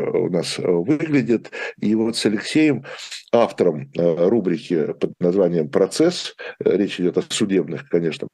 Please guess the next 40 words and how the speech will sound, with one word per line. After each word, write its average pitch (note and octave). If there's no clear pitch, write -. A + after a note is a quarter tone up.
процессах, G#2
э, E2
это E2
те E2
судебные, F2
о F2+
тех -
судебных F#2+
процессах, -
и -
не F2+
только F2+
о F2
тех, -
но F2+
и F#2
о F#2
других, G#2
с G2
которыми G2
Алексей F#2+
постоянно G2+
у F#2+
нас F#2
выступает, F2+
и F#2
раньше F#2
выступал F2+
на F2+
«Эхе C#3
Москвы», G2
э, E2+
теперь, E2
э, E2
и, F2
э, E2+
значит, -
в F#2+
наших F2+
YouTube-эфирах. A#2+